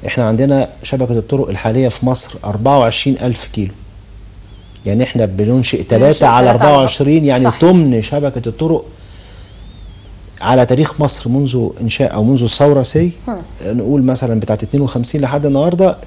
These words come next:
Speaker 1: أربعة وعشرين ألف، إحنا في سنة واحدة بنعمل تلاتة، تلات آلاف ومتين، يعني إحنا بنتكلم على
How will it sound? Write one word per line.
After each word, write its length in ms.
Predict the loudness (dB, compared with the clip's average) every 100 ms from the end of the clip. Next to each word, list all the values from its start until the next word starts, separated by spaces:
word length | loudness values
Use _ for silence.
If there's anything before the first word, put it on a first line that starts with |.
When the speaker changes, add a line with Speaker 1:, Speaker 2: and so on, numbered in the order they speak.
| -8
Speaker 1:
أربعة 220 | -2 2 4
وعشرين 340 | 2 -2 -2
ألف، 340 | -2 -2 -8
إحنا 180 | -8 -6
في 80 | -4
سنة 200 | -2 2
واحدة 220 | 2 0
بنعمل 300 | -2 0 -2
تلاتة، 380 | 0 0 0 -2 -6 -10 -20 -20 -20 -4
تلات 280 | 0 0 2
آلاف 400 | -2 0 -4 -4
ومتين، 440 | -2 0 4 4
يعني 200 | 2 0
إحنا 180 | 0 -2
بنتكلم 380 | -2 0 0 0
على 240 | 0 -2